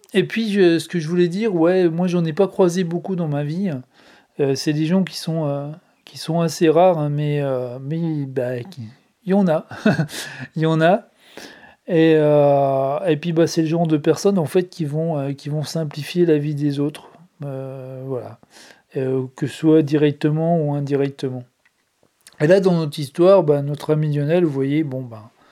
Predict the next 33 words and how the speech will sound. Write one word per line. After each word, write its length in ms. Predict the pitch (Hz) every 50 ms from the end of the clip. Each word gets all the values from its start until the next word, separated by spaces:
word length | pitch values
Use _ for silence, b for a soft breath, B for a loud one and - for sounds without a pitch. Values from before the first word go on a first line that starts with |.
| b b b b b b b b _ _
c'est 200 | - - - 139
une, 280 | 135 135 135 139 151 151
c'est 120 | - -
une 80 | 151 147
série 260 | 143 - 156 156 160
de 60 | 151
petites 380 | - - 147 139 - 147 139 151
anecdotes 560 | 147 143 147 147 139 131 143 143 151 147 -
que 100 | - 139
j'ai 160 | 127 120 131
racontées, 720 | 127 127 127 127 - 127 127 131 120 - 139 143 143 131 120 110 107 _ B B B B B B B B B B B _ -
euh, 580 | 202 - - _ _ - - - 180 175 180
<clears throat> 0 |
donc, 300 | 175 165 170 156 147 143
euh, 460 | 156 151 151 151 147 147 143 143 143
plus 260 | 139 139 - 170 151 156
ou 60 | 156
moins 260 | 156 160 156 156 151
inventées. 480 | 143 135 139 139 139 - 180 196 190 B B B B B B B B B B B B B _ -
Donc, 140 | 160 143 127
des 140 | 123 143 135
fois, 220 | - - 156 151
des, 380 | 147 135 139 135 127 127 127 123 127 143 180 - _ _
avec 220 | - 156 156 165 151
des 140 | 147 170 156
fois 240 | - - 170 170
des, 240 | 160 147 151 139 143
des 120 | 135 143 147
morceaux 360 | 156 160 - - - 175 156
de 80 | 165
réalité. 460 | 156 156 139 135 139 143 139 180 190 B B B B B B B B B B B B B B _
Et, 180 | - 170 165 170
euh, 920 | 170 170 165 160 160 156 151 151 151 147 147 147 147 147 147 147 143 147